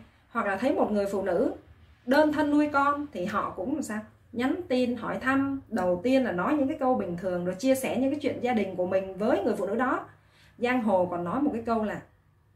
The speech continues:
"Kiếm chút cháo để ăn chơi." Ừ, đến chơi rồi xem coi người phụ nữ kia có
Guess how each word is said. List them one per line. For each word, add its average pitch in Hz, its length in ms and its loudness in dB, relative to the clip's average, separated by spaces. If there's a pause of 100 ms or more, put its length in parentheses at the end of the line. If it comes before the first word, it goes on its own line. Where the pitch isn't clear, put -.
(160)
"Kiếm 294 240 0
chút 359 180 -4
cháo 294 240 0
để - 60 0
ăn 240 240 0
chơi." 240 320 0 (400)
Ừ, 214 460 0 (680)
đến 339 280 4
chơi 302 360 6 (260)
rồi 208 100 -4
xem 294 340 0
coi 285 220 0
người 220 120 0
phụ 190 140 -4
nữ 196 280 2
kia 269 220 4
có 294 260 0